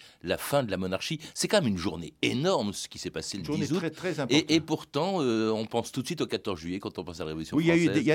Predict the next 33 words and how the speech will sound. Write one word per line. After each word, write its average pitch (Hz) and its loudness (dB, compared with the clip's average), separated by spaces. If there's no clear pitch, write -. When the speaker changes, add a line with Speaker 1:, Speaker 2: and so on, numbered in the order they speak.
Speaker 2:
a 170 2
eu, 135 2
il 127 2
y 104 4
a 117 6
eu 151 2
débat 104 2
quand 120 0
il - -10
s'est 113 -2
agi 98 -2
de 98 0
choisir 95 0
une 80 -2
date 87 -4
nationale 95 -2
qui - -12
serait - -4
la 80 -2
fête 101 -2
de 90 0
la 80 0
République. 92 -2
On 92 -2
a 95 2
préféré 117 0
le 110 2
quatorze 101 -2
juillet 113 2
qui 110 0
était, 127 0
au 120 -2
fond, 147 -4